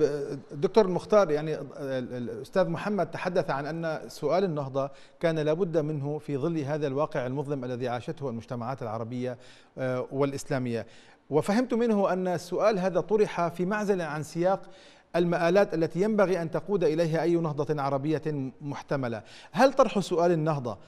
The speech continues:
بغض النظر، يعني، يعني، يعني، مغفلا من الغايات والمقاصد برأيك، هل، هل يعتبر سؤالا كافيا، سؤالا مهما يحقق حاجات وغايات العرب؟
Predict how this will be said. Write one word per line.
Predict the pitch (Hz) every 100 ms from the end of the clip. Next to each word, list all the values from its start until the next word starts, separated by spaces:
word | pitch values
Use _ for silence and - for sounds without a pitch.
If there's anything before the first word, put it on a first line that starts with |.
| - - _
بغض | 143 139 175 160 233 202 214
النظر، | 196 190 165 170 170
يعني، | 151 151 160 - 151 - 151 143
يعني، | 151 143 147 147 143 151 135 135 139 -
يعني، | 139 127 123
مغفلا | 143 220 175 - 165 156 160 - - 151
من | 190
الغايات | 180 139 160 196 190
والمقاصد | 165 151 143 135 165 - 123 110
برأيك، | 156 160 147 139
هل، | 127 190
هل | 160 196
يعتبر | 170 185 170 160
سؤالا | - 165 175 180 139 117 - - _ _
كافيا، | 190 190 190 180 180
سؤالا | 175 - 147 170
مهما | 160 147 135 175 180 170 170
يحقق | 135 - - 165 127
حاجات | - 147 160 170 165
وغايات | 139 135 160 156
العرب؟ | 143 135 170